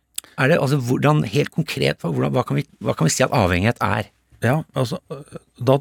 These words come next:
Speaker 2: da, når, når du stiller spørsmålet på den måten, så, så tenker jeg at da har du allerede en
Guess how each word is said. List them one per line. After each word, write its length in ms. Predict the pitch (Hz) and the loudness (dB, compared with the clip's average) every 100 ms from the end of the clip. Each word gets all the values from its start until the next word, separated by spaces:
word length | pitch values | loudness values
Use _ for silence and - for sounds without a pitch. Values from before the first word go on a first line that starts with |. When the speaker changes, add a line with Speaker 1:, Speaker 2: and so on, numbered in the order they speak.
| 202 | 0
Speaker 2:
da, 260 | 127 117 - | -8 -6 -4
når, 360 | 120 131 135 - | 2 2 2 -2
når 320 | 131 131 131 | -4 2 4
du 100 | 139 | 4
stiller 300 | 139 151 98 | 4 2 2
spørsmålet 440 | 107 101 104 101 107 | 2 0 2 2 2
på 80 | |
den 120 | 107 110 | 2 2
måten, 340 | 107 - 160 - _ | 0 0 -4 -4 _
så, 480 | _ - 127 123 131 - | _ 0 2 2 -2 -8
så 200 | - 123 | -4 -2
tenker 260 | 117 - | -2 0
jeg 120 | 107 | -2
at 180 | - - _ _ | -2 -14 _ _
da 260 | 117 113 120 | -4 0 2
har 280 | - 107 107 | 2 2 4
du 140 | 101 | 2
allerede 600 | 104 98 95 101 101 87 92 | 0 0 2 2 2 2 0
en 340 | 98 101 101 | 0 0 0